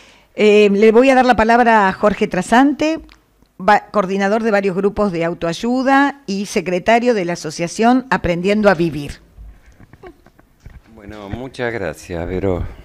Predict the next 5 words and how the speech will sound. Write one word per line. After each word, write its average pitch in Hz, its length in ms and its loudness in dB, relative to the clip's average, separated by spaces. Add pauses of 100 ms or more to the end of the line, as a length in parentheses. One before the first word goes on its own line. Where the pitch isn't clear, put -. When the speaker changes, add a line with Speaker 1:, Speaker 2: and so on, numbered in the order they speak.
(260)
Speaker 2:
Buenos 95 340 -6
días. 151 580 -6 (300)
<clears throat> 120 600 -2 (920)
Bueno, 127 220 -6
do-, 165 380 -6